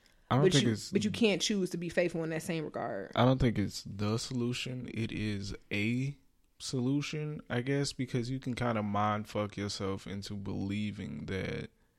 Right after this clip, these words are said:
Speaker 1: since I put myself in this position, that it's okay.
Speaker 2: But the thing of the matter is that the reason I say I don't think it's a solution is because at the end of the day,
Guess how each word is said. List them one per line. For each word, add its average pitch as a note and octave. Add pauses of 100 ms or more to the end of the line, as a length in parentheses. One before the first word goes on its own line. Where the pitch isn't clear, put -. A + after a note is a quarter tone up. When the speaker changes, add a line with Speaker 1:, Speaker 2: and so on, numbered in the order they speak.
(420)
Speaker 1:
since A2+
I A2+
put A#2+
myself G#2+
in G#2
this G#2
position, A#2+ (680)
that G#2 (180)
it's G#2+
okay. F#2+ (460)
Speaker 2:
But D4
the D#4
thing E4+
of G4+
the F4+
matter D4
is C4
that A#3
the A#3
reason D#4+
I A#3+
say B3
I A3
don't A3+
think G#3+
it's G#3+
a F#3
solution F#3
is F#3+
because F3+
at -
the -
end A3+
of A3+
the F#3
day, F#3